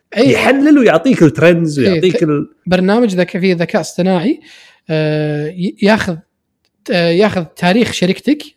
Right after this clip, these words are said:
Speaker 1: ال-، الما-، المالي، يعني، و-، ويبدي يطبق لك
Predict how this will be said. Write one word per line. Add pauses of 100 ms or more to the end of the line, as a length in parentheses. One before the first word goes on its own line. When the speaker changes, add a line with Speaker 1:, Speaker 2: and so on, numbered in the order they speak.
(100)
Speaker 1:
ال-،
الما-،
المالي،
يعني، (680)
و-،
ويبدي
يطبق
لك